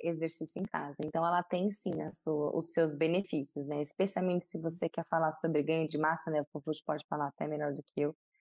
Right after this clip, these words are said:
Mas se você quer ganho de massa muscular, você precisa de um processo de hipertrofia, você precisa de carga, né? E às vezes em casa você não tem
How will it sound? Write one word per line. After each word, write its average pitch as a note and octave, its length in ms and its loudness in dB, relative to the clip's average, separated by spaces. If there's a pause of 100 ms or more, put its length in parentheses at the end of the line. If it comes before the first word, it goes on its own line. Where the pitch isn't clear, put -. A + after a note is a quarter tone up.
(380)
Mas D#3 260 4
se D#3+ 120 -4
você D#3 280 -2
quer E3 320 6 (140)
ganho D#3+ 320 4
de D#3 120 -4
massa D3+ 400 0
muscular, D3 580 -2
você D#3+ 220 -6
precisa - 280 -6
de G3+ 60 -2
um G3+ 80 2
processo G3+ 460 0
de F#3+ 80 0
hipertrofia, G3+ 720 2
você C#3+ 140 -4
precisa D#3 420 -2
de E3 120 -2
carga, D#3+ 640 0 (420)
né? D3 220 0 (220)
E G3+ 140 4
às G3 160 4
vezes D#3+ 540 2
em G#3+ 160 4
casa D#3+ 360 0
você E3 280 -4
não A3 260 0
tem G3+ 420 4